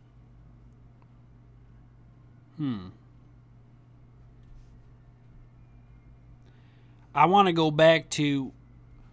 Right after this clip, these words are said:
the nineteen ninety-nine two thousand Super Bowl where the Titans played the Rams.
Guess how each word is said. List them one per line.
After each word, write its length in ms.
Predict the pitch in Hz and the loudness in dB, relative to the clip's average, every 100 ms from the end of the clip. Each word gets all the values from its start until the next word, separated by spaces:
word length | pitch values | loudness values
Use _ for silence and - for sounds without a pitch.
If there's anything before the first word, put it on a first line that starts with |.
| - - - - - - - - - | -20 -20 -20 -20 -20 -20 -20 -20 -12
the 120 | 127 | -6
nineteen 420 | 156 165 160 165 | -2 -2 -2 -4
ninety-nine 600 | 160 156 143 147 151 143 | -2 -2 -2 -2 -4 -4
two 220 | - 156 | -4 -4
thousand 460 | 147 147 147 127 117 | -2 -2 -2 -4 -6
Super 380 | - 175 156 147 | -2 -2 -2 -4
Bowl 300 | 135 135 135 | -2 -2 -2
where 140 | 135 | -4
the 80 | 120 | -6
Titans 500 | - 151 151 127 120 | -2 0 0 -4 -10
played 300 | 123 127 127 | -8 -8 -6
the 80 | 110 | -8
Rams. 720 | 120 147 120 98 90 - | -6 -4 -6 -10 -16 -18